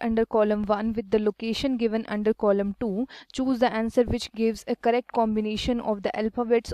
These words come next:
of two columns। तो column one में glands given है and column two में location given है। तो फर्स्ट है crypts of Leberkuhn। तो ये प्रेजेंट होते हैं कहाँ पे? ये स्मॉल इंटेस्टाइन में प्रेजेंट होते हैं and ये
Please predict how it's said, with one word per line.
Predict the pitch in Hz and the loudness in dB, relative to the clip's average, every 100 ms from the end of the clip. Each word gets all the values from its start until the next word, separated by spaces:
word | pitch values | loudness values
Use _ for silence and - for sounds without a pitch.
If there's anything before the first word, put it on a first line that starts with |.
| 220 | -6
of | |
two | - - 247 - | -6 -4 -4 0
columns। | 196 180 180 - - - - - | -2 -2 -8 -10 -14 -20 -18 0
तो | 240 226 - - | 4 4 2 2
column | 233 247 240 | 4 4 4
one | 226 | 4
में | 233 240 | 4 0
glands | 202 196 214 - | -2 -2 -2 -2
given | 233 233 240 | -2 2 2
है | 269 220 | 2 -4
and | 220 220 | -4 0
column | 208 208 214 | 0 0 -2
two | 208 | -4
में | 208 262 | -2 -2
location | - 233 214 240 - 269 240 | 0 -2 0 -4 -2 0 0
given | 202 175 190 | -2 -4 -8
है। | 240 _ - - 254 - - | -10 _ -20 -20 -20 -16 -4
तो | 247 233 | 0 0
फर्स्ट | - 294 302 - | 0 2 4 4
है | 226 214 - _ - | 0 0 -6 _ -6
crypts | 277 294 - | -2 0 4
of | 269 247 | 4 6
Leberkuhn। | 208 190 190 190 185 240 - - - | 2 2 -4 -6 -6 -8 -12 -8 0
तो | |
ये | 254 277 | 2 2
प्रेजेंट | 262 240 247 247 | 6 6 6 4
होते | 247 233 | 2 2
हैं | 226 220 | -2 -2
कहाँ | 208 196 | -6 -6
पे? | 185 220 311 - - | -4 -4 -4 -12 -6
ये | 254 | -4
स्मॉल | - 240 240 262 | 0 4 4 2
इंटेस्टाइन | 226 233 - 262 - 240 240 | -2 0 2 0 0 0 2
में | 240 | 2
प्रेजेंट | 226 214 208 214 | 2 2 2 0
होते | 202 - 190 | 0 -4 -6
हैं | 196 247 - 208 | -4 -6 -6 -6
and | 208 214 - _ - | -4 -4 -6 _ -10
ये | 220 269 | -4 -4